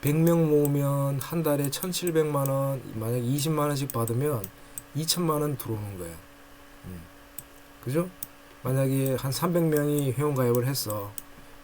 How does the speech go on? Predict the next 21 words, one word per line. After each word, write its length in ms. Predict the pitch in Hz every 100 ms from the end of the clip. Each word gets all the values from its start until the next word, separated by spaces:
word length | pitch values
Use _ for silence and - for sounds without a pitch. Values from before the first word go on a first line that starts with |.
| -
육천만 540 | 139 143 160 147 139
원이 180 | 135 131
들어오는 260 | 101 92 87
거예요. 240 | 80 - - - - - - - - - - - - 117
여기서 180 | 123
물론 220 | 131 127 131
세금 380 | - 151 151
내고 280 | 143 135 135
뭐 220 | 127 127
내고 200 | 131 131
뭐 200 | 127 120
내고 180 | 123 127
하면 540 | 117 113 117 123 107 90 - - - - -
뭐 100 | 98
크게 240 | - 151
봐서 260 | 139 123 120
반 420 | 110 110 139 139
타작해도 560 | - 139 139 131 127 117
삼천 420 | - 165 165 170
남는 340 | 101 90 92
거지. 240 | 87 71